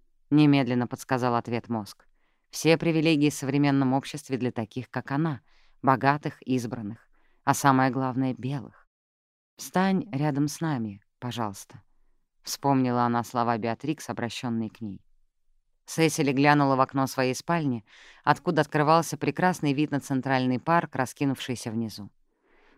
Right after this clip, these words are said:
В эту январскую пору он был усыпан снегом, который укутал своим белым пушистым покрывалом всё вокруг. Всё в этом небольшом уютном уголке Нью-Йорка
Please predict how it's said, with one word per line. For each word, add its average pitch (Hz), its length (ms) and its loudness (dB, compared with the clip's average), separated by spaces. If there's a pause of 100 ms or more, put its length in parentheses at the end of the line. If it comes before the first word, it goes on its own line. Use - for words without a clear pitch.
В 160 80 -2
эту 190 220 6
январскую 165 600 6
пору 175 360 4
он 139 200 4
был 139 160 4
усыпан 143 440 0
снегом, 156 520 -2 (320)
который 143 400 4
укутал 143 460 -2
своим 127 340 0
белым 139 340 4
пушистым 127 540 -4
покрывалом 143 640 -2
всё 135 240 -6
вокруг. - 500 -12 (680)
Всё 220 320 4
в 180 40 4
этом 151 280 4
небольшом 151 580 4
уютном 143 560 0
уголке 131 460 0
Нью-Йорка 135 640 0